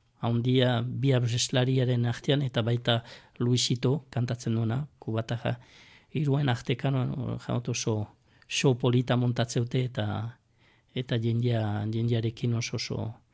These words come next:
berez daukate hori harremana lortzeko eta,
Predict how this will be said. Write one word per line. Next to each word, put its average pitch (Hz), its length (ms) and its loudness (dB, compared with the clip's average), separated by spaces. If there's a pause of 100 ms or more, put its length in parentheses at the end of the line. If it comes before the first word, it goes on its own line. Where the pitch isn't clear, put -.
(920)
berez 127 580 2
daukate 127 480 0
hori 120 280 2 (440)
harremana 131 540 4
lortzeko 131 540 0
eta, 123 240 -2